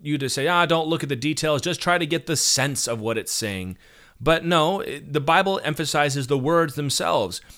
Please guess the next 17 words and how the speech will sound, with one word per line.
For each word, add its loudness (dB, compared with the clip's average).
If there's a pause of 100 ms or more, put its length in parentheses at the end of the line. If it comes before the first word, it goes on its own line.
Not 2
only 4
did 0
Jesus -2
say, 0
"Not 0
one 0
jot 0
or -2
tittle -2
will -4
pass 0
away," 0 (300)
which -6
tells 2
us -6
that -6